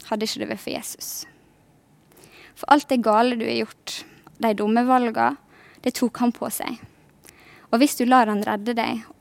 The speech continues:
så tilgir han, og oss skal få lov til å vende oss vekk ifra et synd bundet,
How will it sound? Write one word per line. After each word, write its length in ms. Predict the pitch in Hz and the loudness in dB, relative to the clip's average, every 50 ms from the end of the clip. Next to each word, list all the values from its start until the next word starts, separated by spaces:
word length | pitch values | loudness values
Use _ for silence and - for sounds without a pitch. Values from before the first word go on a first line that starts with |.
| - - _ | -20 -20 _
så 140 | - - 247 | -6 -6 -4
tilgir 400 | - - 302 269 226 202 190 202 202 | 0 2 2 2 2 2 0 -2 -2
han, 220 | - 117 - 226 - - - | -4 -4 -4 -6 -10 -12 -8
og 100 | - - | -6 -6
oss 100 | 233 - - | -6 -4 -4
skal 120 | 233 220 | -4 -4
få 120 | - 247 | -4 -6
lov 80 | 240 - | -6 -4
til 100 | - 214 | -4 -4
å 60 | 202 | -2
vende 220 | 208 208 202 214 208 | -2 -2 -2 -2 -4
oss 100 | - - - | -6 -6 -6
vekk 320 | 233 254 - - _ - 208 | -8 -8 -8 -10 _ -12 -12
ifra 180 | - - 214 | -10 -10 -10
et 80 | 220 - | -10 -10
synd 360 | - - 226 233 220 214 - _ _ - | -8 -6 -4 -4 -4 -6 -8 _ _ -6
bundet, 340 | 214 208 220 226 233 - - | -4 -2 -2 -2 -2 -4 -8